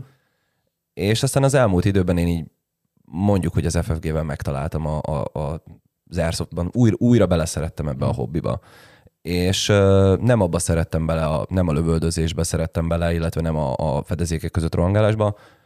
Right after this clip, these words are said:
Speaker 1: hanem alapvetően a közösségépítés az, ami
Speaker 2: Mhm.
Speaker 1: igazán megfogott ebben. Az, hogy látom a saját csapatom, illetve a saját csapatomhoz köz-, közel álló csapatok kapcsolatát, az, hogy látom azt, hogy, ö, az én srácaim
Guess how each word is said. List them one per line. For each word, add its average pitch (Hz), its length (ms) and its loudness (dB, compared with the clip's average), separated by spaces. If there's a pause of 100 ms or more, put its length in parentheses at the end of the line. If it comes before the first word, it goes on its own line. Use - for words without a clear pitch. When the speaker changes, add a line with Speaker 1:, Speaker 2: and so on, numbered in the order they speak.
(140)
Speaker 1:
hanem 101 260 2
alapvetően 98 340 2
a 85 40 2
közösségépítés 78 1000 -2
az, 76 120 -4
ami 80 200 -2
Speaker 2:
Mhm. - 80 -4
Speaker 1:
igazán 80 340 0
megfogott 76 480 -4
ebben. 101 380 2 (400)
Az, 107 220 0
hogy 101 120 2
látom 85 360 0
a 69 320 -4
saját 95 400 2
csapatom, 80 500 0
illetve 80 380 -2
a 80 240 0
saját 85 300 -2
csapatomhoz 80 480 -8
köz-, 78 280 -6 (100)
közel 78 300 -2
álló 76 260 -2
csapatok 76 500 -8
kapcsolatát, 87 760 -2 (440)
az, 98 200 0
hogy 92 100 2
látom 82 340 2
azt, 82 220 -2
hogy, 80 360 0
ö, 76 360 0 (200)
az 85 180 -2
én 90 140 4
srácaim 85 640 -2